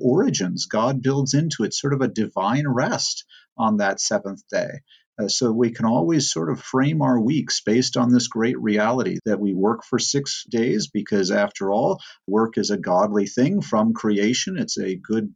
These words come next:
noble thing to do. And then on the seventh day, we rest. But we don't rest in idleness.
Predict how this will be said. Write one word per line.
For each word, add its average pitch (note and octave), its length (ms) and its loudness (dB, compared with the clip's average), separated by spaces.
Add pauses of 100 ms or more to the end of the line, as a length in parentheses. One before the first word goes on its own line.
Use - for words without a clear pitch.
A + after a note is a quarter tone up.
noble A2 600 2 (320)
thing C3 300 4
to A#2 120 0
do. B2+ 360 0 (400)
And A#2 180 4
then B2 100 4
on C#3+ 120 2
the B2+ 80 2
seventh C3 420 0
day, G#2+ 220 2
we B2+ 240 0
rest. - 580 -2 (100)
But A#2 120 -2
we A2+ 100 2
don't C#3 240 2
rest D#3 300 -2
in F3+ 80 2
idleness. D#3+ 640 -2